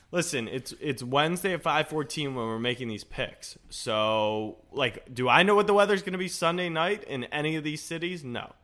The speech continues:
And when you're betting an over and that happens, it's just unfortunate. It's even more unfortunate when you pick the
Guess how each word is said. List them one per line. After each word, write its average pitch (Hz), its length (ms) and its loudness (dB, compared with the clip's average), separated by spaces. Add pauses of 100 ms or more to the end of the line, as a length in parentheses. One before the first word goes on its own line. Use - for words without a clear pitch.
(180)
And 117 600 -2
when 120 200 -4
you're 120 80 -4
betting 156 300 0
an 156 100 -4
over 170 560 -2
and 110 140 -8
that 123 140 0
happens, 135 540 -4 (220)
it's - 100 -18
just 170 140 -4
unfortunate. 151 600 -4
It's 147 120 -8
even 127 180 -6
more 113 200 -4
unfortunate 127 720 -8
when 110 440 -2 (340)
you 117 120 -6
pick - 420 -2
the 117 220 -2